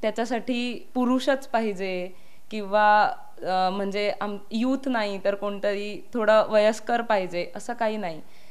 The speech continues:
तर मला ही एक आत्मविश्वास निर्माण झाला म्हणून मी, अ, निवडणुकीला उभं राहायचं ठरवलं आणि सगळ्यांना हा एक आत्मविश्वास निर्माण मी करून दिला.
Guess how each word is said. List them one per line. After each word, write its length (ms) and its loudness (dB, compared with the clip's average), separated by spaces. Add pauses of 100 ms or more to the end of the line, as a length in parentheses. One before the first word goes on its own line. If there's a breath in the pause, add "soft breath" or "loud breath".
(340 soft breath)
तर 160 4
मला 280 0
ही 200 0
एक 280 0
आत्मविश्वास 760 -2
निर्माण 460 2
झाला 380 0 (240)
म्हणून 480 0
मी, 360 0 (280)
अ, 200 0
निवडणुकीला 1000 2 (340)
उभं 220 4
राहायचं 340 6
ठरवलं 500 0 (540 soft breath)
आणि 400 -2
सगळ्यांना 760 0
हा 220 2
एक 140 -2
आत्मविश्वास 720 0
निर्माण 420 0
मी 140 -2
करून 400 0
दिला. 340 0